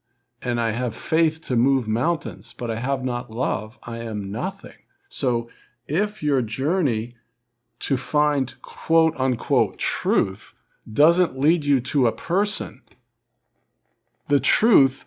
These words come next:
ultimately is not a thing or a concept or a philosophy. It is a person. It is your creator. This God, I mean, if you think that you are the result of a biological process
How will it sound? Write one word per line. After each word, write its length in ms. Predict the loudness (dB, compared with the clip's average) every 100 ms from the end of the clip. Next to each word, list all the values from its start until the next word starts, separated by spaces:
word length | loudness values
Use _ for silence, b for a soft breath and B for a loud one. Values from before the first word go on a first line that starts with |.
| _
ultimately 800 | 4 6 6 4 2 2 0 -2 -2
is 600 | 2 4 4 4 -2 -12 _ _ _ -6
not 320 | 0 4 4
a 80 | 4
thing 480 | -2 0 2 4 2
or 180 | 2 -2
a 60 |
concept 760 | -2 0 0 0 -2 -4 -4 -4
or 120 | -6
a 40 |
philosophy. 760 | -4 2 4 4 2 -6 -4 -4
It 160 | 0 0
is 140 | 2
a 80 | 0
person. 680 | -4 -4 -2 -2 -6 -6 -10 b b b b b b -2
It 160 | 0
is 200 | 2 2
your 220 | 4 4 2
creator. 720 | 0 0 2 2 0 -4 -16 _ _ _ _ _ _ _ _ 0
This 220 | 0 0
God, 600 | 0 4 6 6 4 -2 _ _ _ _ _ _ _ _ -6
I 140 | 0
mean, 200 | 4 4
if 120 | 4 2
you 200 | 4 4
think 400 | 4 4 4 4
that 160 | -2
you 260 | 0 2 6
are 180 | 6 6
the 120 | 4
result 540 | 4 2 4 4 4 0
of 100 | -2
a 80 |
biological 840 | 0 4 4 6 4 4 0 -2 -4
process 800 | -2 0 2 0 -4 -4 -6 -10